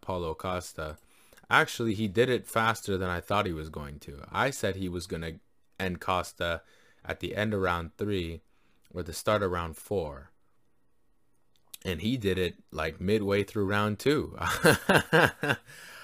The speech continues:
I mean, that's pretty damn embarrassing for Paulo Costa. Just gets slapped right out of the gate. I mean, you didn't even last, you didn't even make it to the championship rounds. I mean, goddamn, you, you're literally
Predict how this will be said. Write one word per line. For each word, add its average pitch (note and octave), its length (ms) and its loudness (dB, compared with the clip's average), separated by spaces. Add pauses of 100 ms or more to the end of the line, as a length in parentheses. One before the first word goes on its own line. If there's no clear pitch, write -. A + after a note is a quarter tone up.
(160)
I - 80 0
mean, B2 200 6
that's C3+ 200 6
pretty D3 300 8
damn A#2+ 300 6
embarrassing G2 680 6
for - 140 -4
Paulo F#2 400 4
Costa. A2 680 2 (680)
Just G2 240 -2
gets F2+ 260 -2
slapped G2+ 1120 0 (340)
right G2+ 320 4
out G2+ 160 4
of F#2 80 0
the E2+ 100 -4
gate. G2 400 2 (220)
I F2 60 -4
mean, F2 280 -2
you F#2+ 80 2
didn't G2 280 2
even F2 260 -2
last, F#2 420 2
you A2 140 0
didn't C3 100 2
even G2+ 200 2
make B2 200 4
it G#2+ 80 -2
to A2 80 0
the F2+ 140 -4
championship G2+ 640 -2
rounds. G2+ 580 2 (720)
I - 80 -6
mean, G2+ 180 2
goddamn, G#2+ 580 4
you, F#2+ 140 0
you're G#2+ 300 4
literally A2 680 6